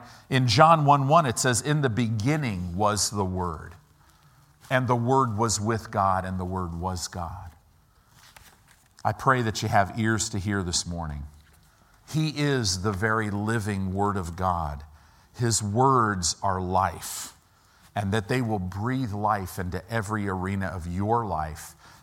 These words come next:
that you allow them in, right? It's so important. You know, if we look at, at, at, at, at, at low-level counseling, where we tell people what they should do, "Hey, you should do this or you should do that," you know, because,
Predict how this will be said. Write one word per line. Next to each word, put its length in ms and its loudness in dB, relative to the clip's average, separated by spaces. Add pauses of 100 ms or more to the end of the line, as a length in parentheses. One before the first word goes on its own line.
(120)
that 280 -6
you 160 -4
allow 460 -2
them 280 -6
in, 200 -6 (840)
right? 380 0
It's 160 -4
so 300 0
important. 480 -2 (240)
You 100 0
know, 300 2 (340)
if 180 -2
we 120 2
look 280 2
at, 100 0 (300)
at, 240 -2
at, 140 -4 (160)
at, 140 -6 (240)
at, 180 -6 (160)
at 200 -2
low-level 1080 4 (540)
counseling, 800 0 (960)
where 180 6
we 160 2
tell 340 4
people 380 -2
what 180 0
they 160 -2
should 260 -4
do, 400 -4 (500)
"Hey, 120 2
you 220 2
should 220 -2
do 160 2
this 300 0
or 60 -2
you 100 0
should 200 -4
do 100 0
that," 420 2
you 80 2
know, 120 4
because, 380 0